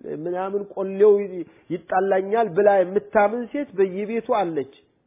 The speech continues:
እነዚህ ናቸው፣ የእነዚህ ልጆች ናቸው እኮ አሁን የሚቀጥለው ደግሞ ትውልድ እስላሙን ይወክላሉ የምንላቸው። ስለዚህ ይሄ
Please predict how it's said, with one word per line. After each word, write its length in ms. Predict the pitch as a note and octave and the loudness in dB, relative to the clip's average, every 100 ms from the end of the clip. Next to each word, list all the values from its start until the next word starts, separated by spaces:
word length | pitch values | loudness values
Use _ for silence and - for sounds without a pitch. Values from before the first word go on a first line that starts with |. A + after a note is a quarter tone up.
| _ _ _ _ _ _ _ _ _ _ _ _ _ _ _ _ - | _ _ _ _ _ _ _ _ _ _ _ _ _ _ _ _ -8
እነዚህ 380 | F#3+ B3 A3 C#4 | -2 0 0 0
ናቸው፣ 340 | C4+ A#3 - D#3 | 0 0 -2 -2
የእነዚህ 480 | F3+ G3 G#3+ G3 A#3 | -2 0 0 0 -6
ልጆች 320 | G#3+ A3+ B3+ | -2 -2 -2
ናቸው 340 | A#3 F#3+ - E3+ | -2 -6 -4 -6
እኮ 160 | D3 D#3 | -4 -4
አሁን 260 | C#3 C#3+ C3+ - _ | -4 -4 -10 -14 _
የሚቀጥለው 640 | - E3 F#3+ - D3+ D3 C#3+ | -10 -8 -6 -6 -4 -2 -2
ደግሞ 260 | C3+ B2+ B2+ A#2+ _ _ | -4 -8 -10 -10 _ _
ትውልድ 380 | - C3 C3 A2+ _ _ _ - | -10 -6 -6 -8 _ _ _ -20
እስላሙን 460 | A#2 C#3+ C3 B2+ | -12 -8 -8 -8
ይወክላሉ 500 | B2 A#2+ - A#2 A2 A2 | -10 -10 -12 -14 -12 -14
የምንላቸው። 640 | G#2+ G#2+ G2+ F2+ _ D#2 C#2+ _ _ _ _ _ _ _ _ _ _ _ _ _ _ _ _ _ _ _ _ _ _ _ _ _ - | -16 -18 -18 -20 _ -20 _ _ _ _ _ _ _ _ _ _ _ _ _ _ _ _ _ _ _ _ _ _ _ _ _ _ -4
ስለዚህ 340 | E3 F3 G3 C4 - _ _ - | 0 0 0 -4 -6 _ _ -2
ይሄ 220 | F3 | 2